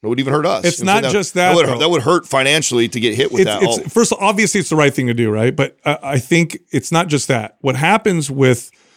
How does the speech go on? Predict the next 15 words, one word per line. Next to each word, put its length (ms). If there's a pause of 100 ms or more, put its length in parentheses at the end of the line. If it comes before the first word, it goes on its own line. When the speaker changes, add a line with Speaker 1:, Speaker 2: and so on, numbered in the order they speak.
(240)
Speaker 2:
laws 520
like 220
this 420
is 160
it 80
actually 380
hurts 340
the 100
disenfranchised 1040 (120)
in 180
ways 380
that 160
people 260
don't 260
realize. 440